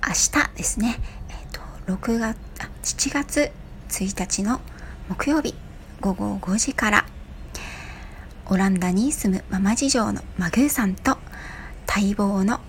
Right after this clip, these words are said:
コラボ。第何弾かな？第五弾。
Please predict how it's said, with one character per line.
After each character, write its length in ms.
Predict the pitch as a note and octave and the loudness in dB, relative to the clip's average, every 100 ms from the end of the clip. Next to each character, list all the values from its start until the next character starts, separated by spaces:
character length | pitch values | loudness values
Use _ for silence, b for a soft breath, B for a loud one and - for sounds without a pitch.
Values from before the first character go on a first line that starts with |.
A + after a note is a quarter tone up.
| - - | -14 -2
コ 100 | - | 2
ラ 140 | F#3 E3+ | 2 2
ボ。 160 | - - - - B B B - - | -4 -10 -16 -14 B B B -4 2
第 300 | F3+ G#3+ - - | 2 0 -6 -6
何 180 | F3 G#3 | 0 2
弾 160 | A#3 F#3+ | 2 0
か 120 | G#3+ | 0
な？ 160 | A3+ E4+ - - - | 0 0 -6 -6 0
第 280 | F#3+ A3 - | 0 0 -2
五 120 | F3+ | 0
弾。 260 | F3 A3+ | 4 2